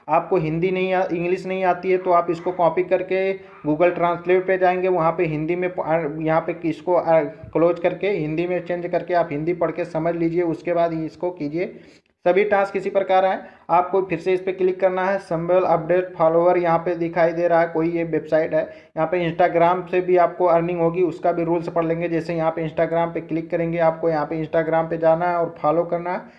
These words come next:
उसके बाद आपको अर्निंग हो जाएगी। यहाँ पे पॉइंट लिखा है, यहाँ पे डॉलर लिखा है कि इतने पॉइंट का इतना डॉलर होगा। आपको यहाँ पे just जाना है और पॉइंट अर्न करना है।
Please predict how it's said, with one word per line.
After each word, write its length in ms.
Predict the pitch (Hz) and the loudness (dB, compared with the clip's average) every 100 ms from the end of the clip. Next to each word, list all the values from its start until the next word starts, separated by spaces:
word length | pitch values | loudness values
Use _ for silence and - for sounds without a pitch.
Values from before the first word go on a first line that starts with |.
| _ _ | _ _
उसके 240 | 165 165 | -10 -2
बाद 180 | 185 185 | 2 4
आपको 280 | 185 180 190 | 4 4 0
अर्निंग 320 | - 160 175 175 | 0 0 0 -2
हो 80 | |
जाएगी। 260 | 175 180 185 | 2 2 0
यहाँ 260 | 180 160 165 | -2 0 -2
पे 100 | 175 | -2
पॉइंट 260 | - 165 170 | -2 0 0
लिखा 240 | 175 175 | -2 0
है, 60 | 175 | 0
यहाँ 120 | 170 | 0
पे 120 | 165 165 | 0 0
डॉलर 360 | 151 151 170 | 2 2 2
लिखा 220 | 170 165 170 | -2 -2 -2
है 80 | |
कि 120 | 170 170 | -2 -4
इतने 240 | 170 170 | -4 -6
पॉइंट 300 | 170 165 165 | -2 -2 -2
का 80 | 165 | -2
इतना 280 | 156 156 165 | -2 -2 2
डॉलर 260 | 156 156 | 2 2
होगा। 220 | 160 151 170 | 2 0 0
आपको 360 | 165 - 165 | 0 -2 -2
यहाँ 160 | 160 139 | -2 -2
पे 220 | 156 180 | -2 -4
just 320 | 151 165 165 139 | -2 -4 -4 -4
जाना 340 | 139 156 175 | -2 0 0
है 60 | 180 | 0
और 180 | 175 165 | -2 -2
पॉइंट 240 | 151 160 | -4 0
अर्न 180 | 151 139 | -2 -2
करना 320 | 120 117 113 | -2 -4 -6
है। 120 | 117 | -10